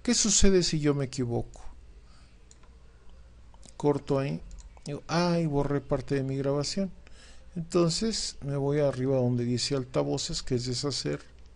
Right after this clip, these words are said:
y ya tengo la posibilidad de corregir mi error.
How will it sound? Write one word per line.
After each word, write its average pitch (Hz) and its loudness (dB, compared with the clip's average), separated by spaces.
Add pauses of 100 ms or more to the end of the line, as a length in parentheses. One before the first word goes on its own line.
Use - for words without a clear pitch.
(720)
y 139 2
ya 143 0 (320)
tengo 139 2
la 131 2
posibilidad 123 2
de 123 -4
corregir 117 -4
mi 127 -4
error. 139 -6